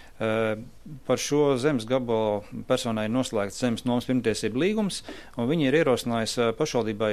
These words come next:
eh, atsevināšanu. Respektīvi, persona grib iegūt viņu īpašumā. Eh, tā kā šī persona pēc savas, eh, pavalsniecības ir Krievijas Federācijas pilsonis,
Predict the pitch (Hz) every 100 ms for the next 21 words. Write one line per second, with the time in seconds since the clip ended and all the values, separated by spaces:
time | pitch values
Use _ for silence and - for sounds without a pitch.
0 | 107 - - 113 113 123 127 104 95 92
1 | - 110 104 - 107 - 107 113 - 120
2 | - 101 104 110 104 98 113 190 - -
3 | 151 135 - - - - - 113 107 151
4 | 143 127 113 127 117 131 131 - 107 104
5 | 113 110 - 123 113 107 - 113 104 104
6 | 135 131 107 - 104 - 107 - 113 98
7 | 156 185 165 143 - 160 143 147 135 127
8 | 123 - 139 127 127 117 107